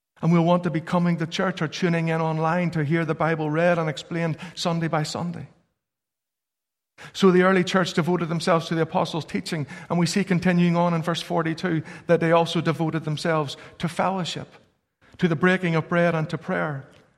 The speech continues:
Reading on, "Everyone was filled with awe at the many wonders and signs performed by the apostles." All the believers were together and had everything in common. They sold property and possessions to give to anyone who had need.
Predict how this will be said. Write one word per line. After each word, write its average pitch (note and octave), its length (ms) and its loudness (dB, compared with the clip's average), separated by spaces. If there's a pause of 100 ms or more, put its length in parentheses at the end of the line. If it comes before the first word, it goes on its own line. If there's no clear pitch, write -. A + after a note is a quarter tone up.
Reading E3+ 320 4
on, E3 240 4
"Everyone F3+ 480 4
was D#3+ 140 0
filled F#3 300 2
with D#3+ 100 -2
awe F3+ 240 4
at E3 80 -2
the E3+ 80 -4
many E3+ 300 0
wonders E3+ 480 0 (200)
and D3+ 140 0
signs E3+ 400 0
performed D#3 480 -4
by D3 140 -4
the C#3+ 100 -4
apostles." - 600 -12 (1400)
All F#3+ 200 4
the F#3 120 4
believers F3+ 440 2
were E3+ 120 0
together E3+ 440 2
and D#3+ 140 0
had E3 140 2
everything F#3 640 0
in E3+ 100 -2
common. F3 420 -4 (600)
They F3 80 6
sold F#3 320 4
property G3 420 4
and D#3+ 100 2
possessions F3 540 0
to - 100 -8
give E3+ 260 0
to - 140 -6
anyone D#3+ 600 -2 (640)
who D#3+ 80 2
had D3 220 -2
need. F#3 260 -4